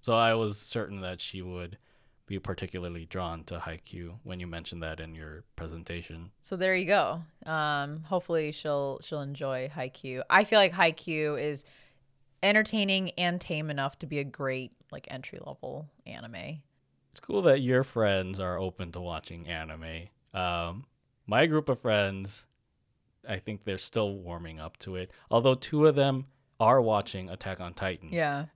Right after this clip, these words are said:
Speaker 1: They're just waiting until the season is over 'cause they like to watch in bulk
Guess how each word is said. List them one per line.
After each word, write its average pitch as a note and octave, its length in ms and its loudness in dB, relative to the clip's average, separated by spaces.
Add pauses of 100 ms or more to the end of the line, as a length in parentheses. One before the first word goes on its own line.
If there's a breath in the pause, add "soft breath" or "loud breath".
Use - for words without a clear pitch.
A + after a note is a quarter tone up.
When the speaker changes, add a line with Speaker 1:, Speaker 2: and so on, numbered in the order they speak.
(340)
Speaker 1:
They're A2 200 2
just G#2 200 -4
waiting G2 400 -2
until F2+ 680 -6 (320)
the F#2+ 100 -10
season G#2 500 0
is F2+ 120 -6
over E2+ 340 -8
'cause - 220 -18
they F2+ 100 -8
like E2+ 200 -8
to G2 100 -12
watch E2 320 -8
in E2+ 160 -10
bulk F2 440 -6